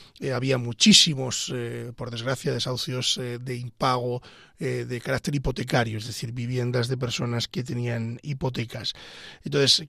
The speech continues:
nos gustó hacer aquel matiz importante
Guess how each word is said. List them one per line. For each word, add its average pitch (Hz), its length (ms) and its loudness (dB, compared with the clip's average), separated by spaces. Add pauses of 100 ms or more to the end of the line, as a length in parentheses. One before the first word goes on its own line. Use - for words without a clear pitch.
nos 151 220 2
gustó 175 400 8
hacer 160 300 8
aquel 143 300 4
matiz 143 520 4
importante 131 720 -2